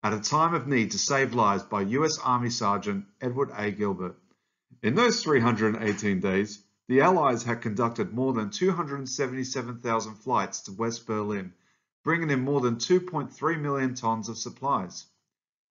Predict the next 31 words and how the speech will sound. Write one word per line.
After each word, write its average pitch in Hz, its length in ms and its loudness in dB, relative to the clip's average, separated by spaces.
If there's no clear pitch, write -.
Gilbert 226 300 4
didn't 147 180 2
forget 135 340 0
the 127 80 -2
value 98 380 2
of 90 80 -6
standards 98 520 -4
manifests, 107 600 -6
and 107 140 -4
in 107 100 -2
the 127 120 -2
early 160 320 4
nineteen 135 400 4
sixties, 101 600 -8
he 190 140 0
developed 131 460 -2
a - 40 -8
standard 131 500 -6
set 113 280 -4
of 101 160 -12
electronic 117 560 -6
messages 95 600 -10
for 101 40 -16
sending 135 400 0
cargo 117 380 2
information 98 640 -2
between 95 340 -8
DuPont 131 520 -4
and 104 120 -4
a 101 40 -2
carrier, 101 480 2